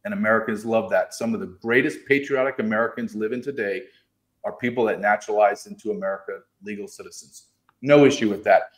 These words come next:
We can have a discussion if we need to have more or less, keep it the same. That's fine. You do that in Congress. What we're talking about is illegal immigration. If you do not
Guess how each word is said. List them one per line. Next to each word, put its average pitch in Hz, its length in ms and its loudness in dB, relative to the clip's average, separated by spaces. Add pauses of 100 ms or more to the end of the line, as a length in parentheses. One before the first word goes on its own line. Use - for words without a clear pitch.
(120)
We 139 100 2
can 143 80 8
have 127 120 8
a 117 40 0
discussion 131 520 4
if 110 100 0
we 120 120 0
need 120 140 2
to 107 80 4
have 107 180 8
more 131 380 10
or 123 60 8
less, 123 440 8
keep 131 180 -4
it 135 40 -6
the 120 80 -10
same. 143 340 0 (320)
That's 123 200 0
fine. 107 340 2
You 104 80 -6
do 117 260 -2
that 113 100 0
in 107 160 -10
Congress. 113 520 -2 (280)
What 110 140 2
we're 113 120 2
talking 165 340 2
about 117 360 6
is 110 240 -6
illegal 156 460 4
immigration. 127 540 0 (680)
If - 280 6
you 196 240 6
do 208 220 8
not 131 600 4